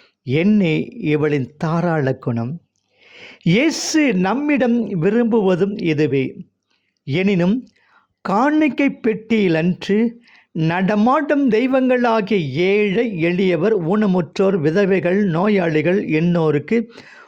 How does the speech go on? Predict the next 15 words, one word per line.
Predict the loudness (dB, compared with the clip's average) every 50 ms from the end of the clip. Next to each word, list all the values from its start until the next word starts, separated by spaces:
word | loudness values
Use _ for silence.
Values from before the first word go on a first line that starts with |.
| _ _
உதவ | -2 0 0 2 2 0 0 0
வேண்டும் | 0 0 0 0 0 0 0 2 0 0 0 0 0 -2 -2 -4 -8 -6
என்று | -4 -4 -4 -2 -2 -2 -2
விரும்புகிறார். | 0 0 0 0 -2 -2 -2 -4 -4 -4 -4 -6 -8 -12 _ _ _ _ _ _ _ _ _ _ _ -20 -20 _ _ -6
அப்போது | -4 -4 -4 -4 -2 0 0 2 2 2 2 0
அவர், | 0 0 0 0 0 0 0 -2 -4 -10 -20 _ _ _ _ _ _ _ _
"மிகச் | -6 -2 -2 0 0 -2 -4 -4 -4 -2 0 2
சிறியோராகிய | 2 4 4 2 2 4 4 2 2 2 2 0 0 0 0 0 -2 -6 -8 -6
என் | -2 -2 0 0
சகோதர | -2 -2 -2 -2 0 0 2 2 0 2 2 2 0 0
சகோதரிகளில் | -2 -2 -4 -2 -2 0 0 2 2 2 2 2 0 2 2 2 2 2 2 0
ஒருவருக்கு | 0 0 0 0 2 0 0 0 -2 -4 -4 -2 0 0 0 -2 -4 -10 -20 -20 -20 -16 _
நீங்கள் | -4 -2 0 0 2 2 2 2 2 0
செய்தது | -2 -2 -2 0 0 2 2 0 2 2 2 2
எல்லாம் | 2 2 2 0 0 0 -2 -2 -4 -8